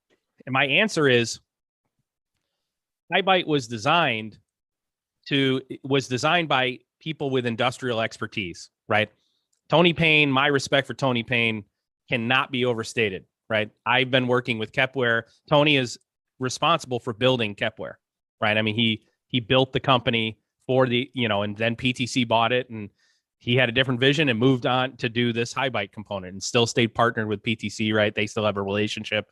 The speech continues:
You guys do. Tony has a, has twenty, more than twenty years of experience doing nothing but data connectivity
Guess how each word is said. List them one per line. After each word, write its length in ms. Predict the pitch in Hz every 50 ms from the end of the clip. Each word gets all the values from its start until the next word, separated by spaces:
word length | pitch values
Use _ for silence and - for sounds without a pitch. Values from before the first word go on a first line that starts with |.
| _ _ _ _ -
You 60 | 110
guys 220 | 110 110 104 101 -
do. 200 | 110 107 104 104 _ _ _ _ _ _ _ _ _ _ _ _ _ _ _ _ _ - 180
Tony 280 | 185 208 226 220 208
has 280 | 180 185 180 170 160 151
a, 60 | 139 - _ _ _ -
has 380 | - - 151 143 139 135 127 -
twenty, 520 | _ - - 170 175 175 170 160 156 135 131 _ _ -
more 300 | 147 143 143 165 190 175
than 140 | 160 151
twenty 260 | 143 151 156 147 143 139
years 240 | 131 135 135 123
of 80 | 123 113
experience 540 | 117 - - - 139 135 127 123 117 - -
doing 340 | - 127 123 117 113 117 139
nothing 460 | 156 175 175 - - 170 160 151 131
but 260 | 135 123 117 113 - _ _ _ _ _ _ _ _ _ 117 -
data 240 | 139 143 151 165 151
connectivity 720 | - - 151 139 135 123 - - - 139 123 123 117 113